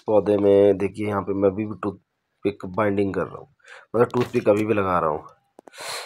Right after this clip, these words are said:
तो यहाँ पे भी मैं, मैं टूथपिक लेकर आया हूँ, और यहाँ पे भी अभी टूथपिक लगानी होगी, क्योंकि इसमें तीन की चार ब्रांचेस जो है, वो नई अभी ब्रांचेस निकली है।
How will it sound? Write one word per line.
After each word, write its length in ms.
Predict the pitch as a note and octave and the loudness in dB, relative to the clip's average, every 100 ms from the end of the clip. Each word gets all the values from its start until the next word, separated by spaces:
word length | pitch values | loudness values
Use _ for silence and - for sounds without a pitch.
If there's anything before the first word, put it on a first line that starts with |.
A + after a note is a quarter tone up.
| - _ _ _ _ | -18 _ _ _ _
तो 180 | A2 G#2+ | 0 2
यहाँ 320 | G2+ G#2 G#2 | 2 2 0
पे 180 | A2 C3 | 4 4
भी 100 | B2+ | 4
मैं, 160 | A#2+ A#2 | 4 4
मैं 200 | G#2+ G2+ | 4 2
टूथपिक 400 | G#2+ F#2+ A#2+ A2 | 0 -6 -8 -6
लेकर 240 | G2+ G#2 | -4 0
आया 120 | F#2+ | 2
हूँ, 80 | G#2+ | 4
और 100 | B2 | 4
यहाँ 240 | A2+ G2+ G2+ | 2 0 0
पे 200 | A2 A#2 | 0 0
भी 160 | A2+ | 2
अभी 300 | G#2+ G2 G#2 | 0 0 -4
टूथपिक 400 | G#2 G#2+ G2+ G#2 G2+ | -6 -12 -10 -6 -2
लगानी 360 | F#2+ F#2 F#2 | 0 0 -2
होगी, 380 | F#2+ F2 D#2 F2+ | -4 -6 -6 -6
क्योंकि 300 | F#2 G2 F#2 | -4 -6 -6
इसमें 280 | G#2+ G#2 G#2+ | -10 -4 -4
तीन 420 | G2+ G2+ G#2 A2 | -4 -4 -2 -2
की 140 | A2 G#2+ | -4 -8
चार 260 | A2+ G#2 | -6 -4
ब्रांचेस 460 | G2 G2+ F#2 - G2+ | -2 -2 -4 -6 -10
जो 220 | F#2 G2 | -6 -4
है, 300 | F2+ D#2+ F#2+ | -2 2 4
वो 120 | G2 G2+ | 2 0
नई 300 | G2 G2 G2 | 0 2 0
अभी 200 | F#2 G2 | 0 -4
ब्रांचेस 420 | F2+ F2 F#2 F#2+ | -6 -6 -8 -12
निकली 300 | E2 - - | -12 -12 -14
है। 160 | - | -16